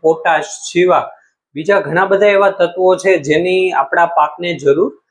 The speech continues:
પડતી હોય છે. એવી જ રીતના કેલ્શિયમ છે, મેગ્નેશિયમ છે, સલ્ફર છે,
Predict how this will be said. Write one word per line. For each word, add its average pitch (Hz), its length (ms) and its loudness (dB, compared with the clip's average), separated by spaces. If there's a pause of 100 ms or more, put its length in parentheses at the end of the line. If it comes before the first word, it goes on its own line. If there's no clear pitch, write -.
(240)
પડતી 165 300 -2
હોય 160 220 4
છે. 208 140 2
એવી 202 260 4
જ 202 80 0
રીતના 208 320 0
કેલ્શિયમ 175 560 -2
છે, 190 220 2
મેગ્નેશિયમ 175 600 -2
છે, 180 360 2
સલ્ફર 165 520 0
છે, 127 220 -6